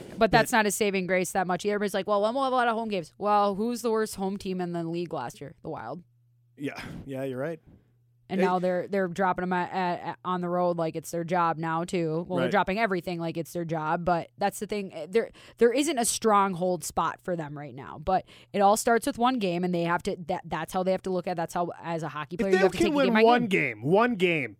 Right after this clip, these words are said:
Speaker 2: that might be like their Super Bowl or something, and then it just snowballs into a string of, of wins. You know what I mean?
Speaker 1: Right.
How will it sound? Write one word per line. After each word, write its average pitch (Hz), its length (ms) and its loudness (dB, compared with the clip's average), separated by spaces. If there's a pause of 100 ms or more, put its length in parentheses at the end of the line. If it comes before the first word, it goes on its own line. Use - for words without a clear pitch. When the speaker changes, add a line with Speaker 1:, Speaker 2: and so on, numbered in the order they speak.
(140)
Speaker 2:
that 254 220 4
might 277 180 2
be 220 140 2
like 196 180 2
their 156 140 0
Super 156 420 -4
Bowl 120 240 -4
or 107 80 -8
something, 117 380 -10
and 135 100 -4
then 147 80 -2
it 147 60 -6
just 135 240 -12
snowballs 175 500 0
into 139 160 -8
a 123 60 -12
string 190 600 -6
of, 139 120 -6
of 127 40 -10
wins. 110 400 -10
You 131 60 -12
know 147 120 -8
what 139 100 0
I - 20 6
mean? 226 60 8 (160)
Speaker 1:
Right. 185 100 -2